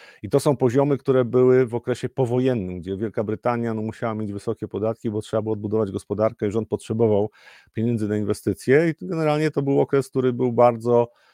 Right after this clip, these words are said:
trudny dla społeczeństwa brytyjskiego. W tej chwili wracamy do tych poziomów i to jest oczywiście konsekwencja tego, co rząd,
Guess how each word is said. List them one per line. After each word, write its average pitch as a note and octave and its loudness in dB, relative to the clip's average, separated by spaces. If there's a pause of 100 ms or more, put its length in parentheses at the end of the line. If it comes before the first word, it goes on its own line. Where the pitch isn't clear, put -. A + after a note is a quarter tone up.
(220)
trudny A#2+ 4
dla G2 0
społeczeństwa G2+ -2
brytyjskiego. F2 -8
W - -14
tej E3+ -2
chwili D3+ -2
wracamy B2+ 2
do A#2+ 2
tych - -8
poziomów G#2+ -2
i - -20
to F#3 -6
jest D#3 -8
oczywiście C#3+ -10
konsekwencja A#2 -6
tego, G#2 -2
co - -8
rząd, G2+ -6